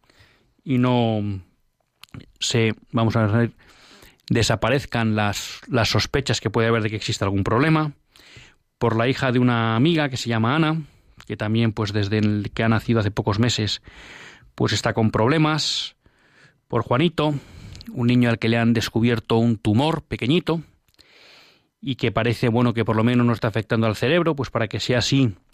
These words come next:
y ese tumor, pues, desaparezca fácilmente. Por Jaime, en este caso, pues, casi para dar gracias al Señor, porque, pues, ya es un niño también pequeño que le han dado el alta. Y, bueno, pues hoy tengo que tirar también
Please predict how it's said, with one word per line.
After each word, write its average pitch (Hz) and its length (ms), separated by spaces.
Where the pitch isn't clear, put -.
y 123 220
ese 117 200
tumor, 117 360
pues, 107 140
desaparezca 110 520
fácilmente. 147 680
Por 120 160
Jaime, 175 340
en 143 120
este 143 180
caso, 151 240
pues, 135 120
casi 156 200
para 123 220
dar 139 180
gracias 147 320
al 127 100
Señor, 165 340
porque, 107 460
pues, 107 180
ya 123 200
es 113 100
un 123 100
niño 120 200
también 120 320
pequeño 131 400
que - 80
le 117 60
han 117 120
dado 110 200
el 139 60
alta. 190 340
Y, 139 240
bueno, 180 240
pues 139 120
hoy 170 100
tengo 180 220
que 170 100
tirar 165 260
también 135 1120